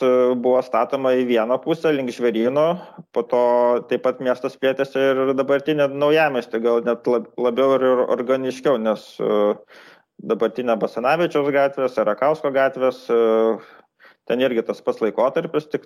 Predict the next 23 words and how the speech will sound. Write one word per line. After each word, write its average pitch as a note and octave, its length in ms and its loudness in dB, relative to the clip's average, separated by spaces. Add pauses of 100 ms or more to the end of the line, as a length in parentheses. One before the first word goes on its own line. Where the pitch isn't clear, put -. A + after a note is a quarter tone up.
tai, C3 140 2 (420)
sakyčiau, B2+ 680 -2 (420)
e, A2+ 140 2 (260)
mažiau B2 480 2
to A#2 160 2
buvo A#2+ 320 2
imperinio A#2 800 0
kaž-, - 220 -6 (180)
kažkokio G#2+ 460 0 (720)
investicijų, C#3 800 2 (300)
o - 100 2
ž-, - 80 -18
o, - 160 0 (400)
o A2 80 0
labiau A2+ 560 0 (560)
iš - 220 -4 (580)
vietinės A2+ 580 -2
ekonomi-, A2+ 600 -2
ekono-, A2 500 -2
eko-, A2 320 -2
e, G2+ 1080 0 (200)
ekonominių A2+ 560 0
pastangų, A2+ 480 -2